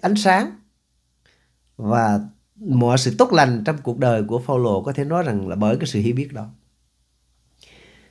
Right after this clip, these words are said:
Cho nên Thánh Giăng nói rằng là: "Anh, anh em nói anh em biết Chúa phải không?" Cái điều gì để minh chứng rằng một người họ biết Chúa? À,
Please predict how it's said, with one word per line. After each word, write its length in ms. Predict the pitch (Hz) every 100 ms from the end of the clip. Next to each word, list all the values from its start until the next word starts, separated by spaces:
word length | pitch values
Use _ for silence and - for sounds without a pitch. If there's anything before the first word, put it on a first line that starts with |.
| -
Cho 120 | 214
nên 260 | 214 214
Thánh 160 | 214 240
Giăng 200 | 226 202
nói 120 | 226
rằng 200 | 202 151
là: 240 | 143 135 135 -
"Anh, 140 | 165 175
anh 120 | 226
em 160 | 214 214
nói 100 | 240
anh 100 | 220
em 160 | 220
biết 180 | 214 339 -
Chúa 200 | 302 311
phải 160 | 220
không?" 260 | 214 208 - _ _ _ _ _ _ _ _ _ -
Cái 60 |
điều 140 | 180 180
gì 200 | 170 160
để 80 | 233
minh 320 | 247 269 233
chứng 240 | 285 415 370
rằng 140 | 175
một 180 | 151 165
người 200 | 165 143
họ 100 | 151
biết 180 | 208 277
Chúa? 180 | 269 359 - _ _ _ _ _ _ _ _ _ _ _ _ _ _ _ _ _ _
À, 220 | 117 117